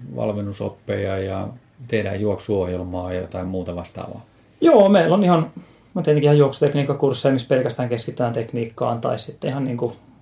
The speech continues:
Speaker 2: puolimaraton koulu. Sitten on tämmösiä niinku ryhmiä, mitkä vaan, mitkä vaan treenaa. Meillä on yksi tämmöisille kilpa-, kilpajuoksijoille kanssa suunnattu ryhmä, missä on niinku hyvin aktiivista,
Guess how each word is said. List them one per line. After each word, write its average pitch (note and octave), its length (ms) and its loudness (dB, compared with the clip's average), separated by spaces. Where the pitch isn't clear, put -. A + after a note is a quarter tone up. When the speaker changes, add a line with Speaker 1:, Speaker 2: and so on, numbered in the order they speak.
Speaker 2:
puolimaraton A#2 540 -2
koulu. A#2 260 -2
Sitten A#2+ 280 -2
on G3 60 2
tämmösiä D#3+ 260 2
niinku D3 380 2
ryhmiä, C3 380 2
mitkä B2 280 0
vaan, A#2 240 2
mitkä C#3 200 0
vaan B2+ 140 2
treenaa. A#2+ 640 -2
Meillä B2 180 -2
on B2 60 2
yksi B2 140 -2
tämmöisille A#2+ 280 -4
kilpa-, A#2 420 -2
kilpajuoksijoille C3 960 2
kanssa C3+ 340 -2
suunnattu C3 440 -2
ryhmä, C3 360 0
missä B2+ 260 -2
on B2 60 -2
niinku A#2+ 340 -4
hyvin B2+ 220 0
aktiivista, A#2 580 -4